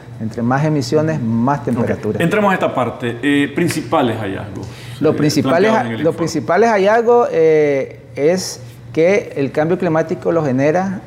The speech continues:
Speaker 1: la humanidad, o sea, el hombre,
Speaker 2: Ahí
Speaker 1: la,
Speaker 2: no
Speaker 1: la
Speaker 2: hay, no hay
Speaker 1: actividad
Speaker 2: nada.
Speaker 1: hum-, es
Speaker 2: Eso no es
Speaker 1: inequívoco,
Speaker 2: discutible.
Speaker 1: es totalmente, digamos, este, contundente las, las, las conclusiones de que el, el, la, el hombre, era la actividad humana,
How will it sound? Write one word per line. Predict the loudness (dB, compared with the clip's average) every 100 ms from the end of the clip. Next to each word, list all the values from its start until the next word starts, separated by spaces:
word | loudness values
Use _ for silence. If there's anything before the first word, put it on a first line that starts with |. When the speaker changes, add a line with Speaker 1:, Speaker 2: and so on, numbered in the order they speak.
| -8
Speaker 1:
la | 0
humanidad, | 0 2 0 0 -2
o |
sea, | 0 0
el | 4
hombre, | 4 4 2
Speaker 2:
Ahí | 4
Speaker 1:
la, | 4 4
Speaker 2:
no |
Speaker 1:
la | 2
Speaker 2:
hay, | 2
no |
hay | 2
Speaker 1:
actividad | 4 4 6
Speaker 2:
nada. | 4
Speaker 1:
hum-, | 2
es | 0
Speaker 2:
Eso | 2
no |
es | 2
Speaker 1:
inequívoco, | 0 0 -2 2 4 4 4 2
Speaker 2:
discutible. | 0 -8 -8 -2
Speaker 1:
es | -2 0
totalmente, | -2 0 0 0 0 2 4 4 4 0 -2 -4
digamos, | -2 0 0 -2 -4
este, | -4 -2 0 0 -4 -6
contundente | -2 -2 0 2 2 2 2
las, | 2 0 -2
las, | -4 -6 -10
las | -8 -8 -8
conclusiones | -6 -4 -4 0 2 2 2
de | 0
que | 0 2 2 2 -2
el, | -2 -4
el, | -4 -2 -4 -6 -12 -16 -8
la, | 0 2 2
el | 0 2
hombre, | 2 4 2 0 -4 -10
era | -4 -2
la | -2
actividad | -4 -2 2 2
humana, | 2 2 0 -2